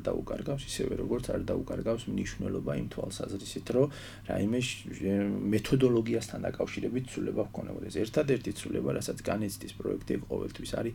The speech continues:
სამუშაოების შესრულების ხარჯთაღრიცხვა, იმიტომ რომ ყველას მოგეხსენებათ, ე, დოლარის კურსის ცვლილებიდან გამომდინარე, ჩვენ ყოველთვის გვიწევს აღნიშნული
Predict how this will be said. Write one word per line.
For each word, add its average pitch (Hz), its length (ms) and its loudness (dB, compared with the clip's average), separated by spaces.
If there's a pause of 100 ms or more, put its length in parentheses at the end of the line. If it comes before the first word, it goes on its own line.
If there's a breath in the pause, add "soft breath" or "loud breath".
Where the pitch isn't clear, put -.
(300 loud breath)
სამუშაოების 123 540 2
შესრულების - 420 -2
ხარჯთაღრიცხვა, - 720 -2
იმიტომ 160 320 2
რომ 135 100 2
ყველას 120 280 -2
მოგეხსენებათ, 110 800 0
ე, 135 120 2 (200)
დოლარის 110 420 0
კურსის - 320 -6
ცვლილებიდან - 480 -6
გამომდინარე, 101 540 0
ჩვენ - 180 -4
ყოველთვის - 560 -2
გვიწევს - 480 0 (300 loud breath)
აღნიშნული 123 440 -2